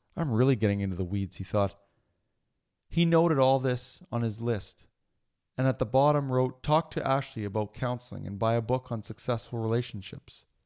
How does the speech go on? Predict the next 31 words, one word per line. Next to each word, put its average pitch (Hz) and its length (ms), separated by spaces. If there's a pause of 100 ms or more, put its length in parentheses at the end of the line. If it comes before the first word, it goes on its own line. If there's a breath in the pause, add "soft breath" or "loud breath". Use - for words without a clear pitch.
(400)
He - 140
took 180 180
a 196 60
deep 165 220
breath 123 400
and 101 160
brought 127 240
out 147 320
his 123 200
notes 120 540 (560)
and 117 80
his 117 120
plan 139 400
to 143 40
share 117 320
with 117 140
Ashley. 113 520 (960)
He 180 140
could 175 160
see 233 300
she - 160
was 180 120
trying 160 360
to 147 40
follow 131 460
what 113 200
he 151 80
said, 117 480 (880)
but 147 100
she 165 220
had 156 500